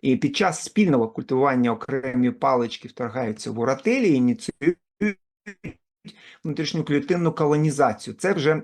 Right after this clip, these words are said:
е, оце, е, зелене скупчення. Після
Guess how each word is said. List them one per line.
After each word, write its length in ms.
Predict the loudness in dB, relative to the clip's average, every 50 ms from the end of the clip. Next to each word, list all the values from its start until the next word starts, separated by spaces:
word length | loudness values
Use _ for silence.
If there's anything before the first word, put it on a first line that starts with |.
| -6 -6
е, 60 | -4
оце, 480 | -4 -2 -2 -4 -4 0 2 2 2 0 -4 _ -4
е, 200 | -2 0 0 2
зелене 340 | 2 2 2 2 2 0 -4
скупчення. 680 | -6 -6 -2 -2 -2 -2 -4 -10 -12 -12 -12 -14 -14 -10 -6
Після 400 | -6 -6 -4 0 0 0 0 0